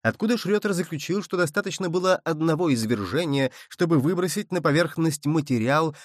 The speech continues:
необходимый для образования цирка. Многократные же извержения нарушили бы такое соотношение. Одна только гора Эйлер не подходила под этот общий закон. Для ее образования потребовалось, по-видимому, несколько повторных извержений,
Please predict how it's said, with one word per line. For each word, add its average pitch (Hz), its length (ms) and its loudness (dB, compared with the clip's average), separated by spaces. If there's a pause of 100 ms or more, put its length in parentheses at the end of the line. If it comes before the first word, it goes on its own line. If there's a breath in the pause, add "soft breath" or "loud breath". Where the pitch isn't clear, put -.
необходимый 156 640 2
для 160 200 4
образования 165 580 2
цирка. 113 580 -4 (280 loud breath)
Многократные 131 680 4
же 127 140 4
извержения 160 720 2
нарушили 147 600 0
бы 110 120 -4
такое 113 280 -6
соотношение. - 760 -12 (600)
Одна 113 360 4
только 151 300 0
гора 127 360 4
Эйлер 113 480 0 (120 loud breath)
не 156 160 2
подходила 147 640 -2
под 147 320 -4
этот 143 380 -4
общий 131 340 -6
закон. 107 460 -10 (240 loud breath)
Для 131 180 2
ее 123 240 6
образования 123 580 4
потребовалось, 151 680 0
по-видимому, 160 560 0
несколько 156 520 0
повторных 160 640 -2
извержений, 151 680 -6